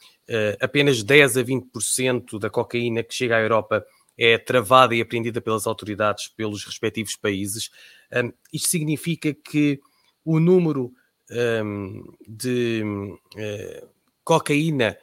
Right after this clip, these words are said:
que neste momento chega aos mercados e que fica disponível para os consumidores aumenta na mesma proporção que aumenta a, a produção nos países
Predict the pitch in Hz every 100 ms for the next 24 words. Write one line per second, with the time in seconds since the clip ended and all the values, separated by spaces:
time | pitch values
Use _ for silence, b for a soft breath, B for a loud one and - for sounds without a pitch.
0 | _ - 135 135 143 143 - 139 127 123
1 | 127 127 123 123 - 120 117 101 95 -
2 | 120 - - 107 151 139 - - 135 135
3 | 131 113 - 123 117 - 120 113 - 110
4 | 110 113 107 - B B B _ _ _
5 | 143 151 175 170 165 170 147 143 156 -
6 | 139 - 147 139 131 - 135 127 127 120
7 | 113 117 110 - - - 101 98 104 -
8 | 117 110 101 107 101 -